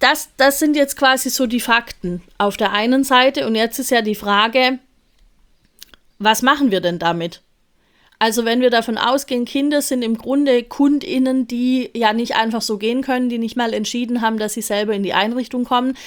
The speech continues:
dann müssen wir in irgendeiner Form uns darauf einigen, wie gehen wir mit Beschwerden um. Dafür haben wir dann, hab ich ja gerade ges-, ich hab's ja <laughs> gerade gesagt,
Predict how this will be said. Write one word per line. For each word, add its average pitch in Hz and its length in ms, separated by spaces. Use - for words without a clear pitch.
dann 214 200
müssen 311 460
wir 262 400
in 233 180
irgendeiner 277 380
Form 254 280
uns 247 180
darauf 220 280
einigen, 240 500
wie 262 180
gehen 233 280
wir 226 100
mit 214 220
Beschwerden 202 500
um. 190 240
Dafür 190 320
haben 220 200
wir 202 80
dann, 180 280
hab 190 160
ich 196 120
ja 202 80
gerade 185 260
ges-, 160 240
ich 170 160
hab's 202 220
ja 285 80
<laughs> - 40
gerade 196 340
gesagt, 240 380